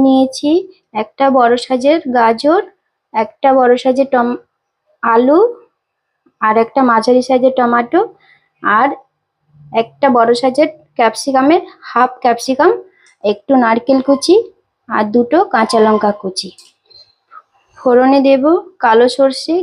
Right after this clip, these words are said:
কারি পাতা আর শুকনো লঙ্কা, আর নিয়ে নিয়েছি কিশমিশ, কাজু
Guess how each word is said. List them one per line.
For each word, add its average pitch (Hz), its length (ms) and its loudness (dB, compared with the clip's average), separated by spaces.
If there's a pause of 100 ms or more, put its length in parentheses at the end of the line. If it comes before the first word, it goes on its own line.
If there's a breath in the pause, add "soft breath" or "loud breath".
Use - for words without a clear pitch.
কারি 247 260 0
পাতা 262 300 0
আর 285 120 0
শুকনো 262 380 -2
লঙ্কা, 254 360 0 (880 loud breath)
আর 226 200 0 (140)
নিয়ে 262 220 2
নিয়েছি 262 460 0 (800)
কিশমিশ, 285 540 2 (240)
কাজু 226 260 0